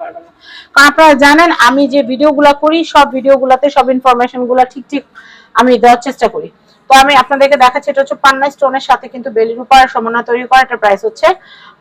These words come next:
মাত্র পঁচিশশো টাকা। আমি এটা দেখাচ্ছি, এটা খুব সুন্দর স্টোন,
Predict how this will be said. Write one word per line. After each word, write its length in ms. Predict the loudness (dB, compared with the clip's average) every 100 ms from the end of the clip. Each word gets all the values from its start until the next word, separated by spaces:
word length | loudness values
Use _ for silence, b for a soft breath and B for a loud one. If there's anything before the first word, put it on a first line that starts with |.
| 0
মাত্র 280 | 2 2 2 2 2
পঁচিশশো 460 | 0 -2 -6 -2 -2 0
টাকা। 180 | -2 -2 -4
আমি 120 | -4 -6
এটা 140 | 0 2
দেখাচ্ছি, 280 | 2 0 -6 -10
এটা 100 | -14
খুব 100 | -16 -16
সুন্দর 200 | -10 -10 -10
স্টোন, 220 | -8 -8